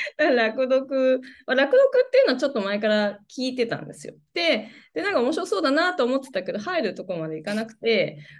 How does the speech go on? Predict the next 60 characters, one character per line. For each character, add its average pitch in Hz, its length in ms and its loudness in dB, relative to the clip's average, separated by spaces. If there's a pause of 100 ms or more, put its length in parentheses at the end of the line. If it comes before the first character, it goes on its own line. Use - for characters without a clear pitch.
で、 330 100 -4
な 339 100 0
ん 320 40 -2
か、 240 140 -4
あ、 233 100 -4 (180)
で、 285 100 -6
そ 311 120 -4
の 294 100 4
久 339 200 -4
し 330 120 -6
ぶ 294 100 -2
り 285 120 0
に 302 60 0
そ 294 100 -2
の 226 160 0
チ 269 100 -4
ャ 262 40 -2
チ 269 80 -2
ャ 247 40 0
チ 254 80 -2
ャ 247 60 2
っ 247 80 -6
と 175 80 -10
こ 180 100 -10
う 190 40 -6
見 196 80 -4
て 180 100 -6
た 170 80 -10
ら 156 80 -8
い 220 40 -6
い 240 100 0
な 160 240 -4
と 165 80 -12
思 156 160 -8
っ 156 40 -16
て、 - 200 -14
そ - 120 -8
れ 415 120 0
で 403 100 -4
ね、 440 140 0
そ 381 100 -2
の、 233 300 -2 (360)
あ 254 120 0
の、 247 100 2
講 480 180 4
師 - 80 -4
の 190 120 -4
先 190 180 -4
生 185 140 -4
方 180 240 -6
の 147 120 -8
そ 170 120 -12
の 165 100 -8
サ 196 160 -6
イ 196 80 -6
ト 190 80 -6
が 185 120 -8
あ - 20 -10
っ 180 100 -16
て、 208 300 0